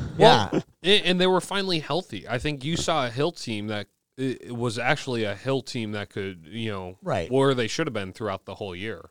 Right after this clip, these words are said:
Speaker 1: I, I thought it was no, we talked about it on our spaces on Thursday night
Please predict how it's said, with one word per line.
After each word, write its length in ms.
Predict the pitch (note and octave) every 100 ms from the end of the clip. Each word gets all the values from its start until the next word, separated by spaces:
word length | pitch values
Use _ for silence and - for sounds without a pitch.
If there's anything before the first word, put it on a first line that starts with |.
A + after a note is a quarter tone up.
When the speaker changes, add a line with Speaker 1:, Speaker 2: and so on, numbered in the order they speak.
| -
Speaker 1:
I, 140 | D3+ -
I 60 |
thought 220 | F3+ F3+
it 40 | C3
was 120 | A2
no, 200 | A#2 A#2+
we 140 | A2
talked 280 | C3+ C#3 C3
about 160 | - A#2+
it 60 |
on 80 | G#2+
our 80 | G2+
spaces 720 | F#2 - A2 G#2+ - G#2 F#2
on 540 | D2 G2+ F#2+ F#2+ F#2 F#2
Thursday 500 | - G2+ F#2+ F2 F#2
night 360 | F2 E2+ F2